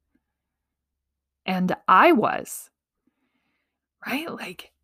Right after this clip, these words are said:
I wanted to fight. I wanted to run from it. I wanted to be anything but what I was. Because if I was always trying to be something else, then what was could never really catch me.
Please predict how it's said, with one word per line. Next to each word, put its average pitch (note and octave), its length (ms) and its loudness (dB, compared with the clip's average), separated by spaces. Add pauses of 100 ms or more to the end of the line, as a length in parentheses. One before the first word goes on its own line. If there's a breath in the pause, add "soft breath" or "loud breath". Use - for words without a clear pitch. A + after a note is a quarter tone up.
(580)
I A3+ 220 6
wanted A#3 300 4
to G#3 60 -10
fight. A#3+ 300 0
I A3+ 100 4
wanted F#3 280 -4
to - 120 -20
run A3+ 240 2
from A#3 220 0
it. A#3 80 0
I G3+ 80 -2
wanted F#3+ 300 -6
to G3 80 -12
be F#3 180 -6
anything A#3 480 2
but G3 180 0
what F#3+ 200 0
I E3+ 100 -2
was. F3 640 -6 (1000)
Because G#3 360 0 (220 loud breath)
if A#3 160 2
I C4 80 8
was B3+ 180 6
always D#4 460 4 (320 soft breath)
trying C4+ 460 0
to A#3+ 120 -2
be G#3+ 180 -2
something F#3+ 540 -6
else, C4+ 600 -6 (1500)
then G#3 460 0
what G#3+ 240 2
was B3+ 400 6
could G#3+ 160 -2
never A3+ 260 0
really F#3+ 280 -4
catch - 680 -8
me. - 240 -20